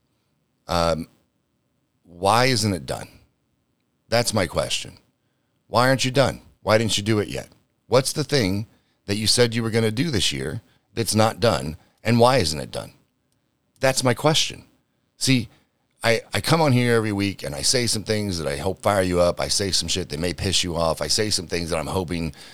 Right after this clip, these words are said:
will drive you to move forward. And, and even looking back over my year, I was like, "Is there stuff that I left on the table? Is there something that I didn't aggressively go after that I actually wanted to make happen?"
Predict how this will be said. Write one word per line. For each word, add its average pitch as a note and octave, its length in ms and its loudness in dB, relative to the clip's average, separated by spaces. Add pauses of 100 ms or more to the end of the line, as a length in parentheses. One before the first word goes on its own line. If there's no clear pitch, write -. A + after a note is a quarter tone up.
(200)
will G2 140 -4
drive F2+ 360 2
you F2+ 60 -6
to D#2+ 80 -4
move F2 220 -2
forward. F2+ 480 0 (760)
And, F#2+ 320 2 (320)
and B2 100 0
even E3+ 280 0
looking C#3 240 2
back A2 240 2
over G2+ 240 2
my G#2 180 2
year, C#2+ 460 -2 (840)
I G#2+ 80 2
was G2 100 2
like, A2 140 0
"Is D3 200 0
there D3+ 120 2
stuff G2+ 380 2
that G2 120 0
I F#2+ 100 6
left F#2+ 280 0
on F#2 80 -2
the E2+ 80 -4
table? D2 400 -6
Is A2+ 220 0
there A#2+ 340 2 (300)
something B2+ 400 0
that F#2 100 0
I F#2 100 2
didn't A2+ 520 -2 (100)
aggressively G2 500 2
go F2+ 140 2
after E2+ 240 2
that F2 100 -2
I F2+ 60 2
actually G2+ 380 2
wanted F2 300 0
to D#2 60 -4
make D2 180 -6
happen?" B1 420 -10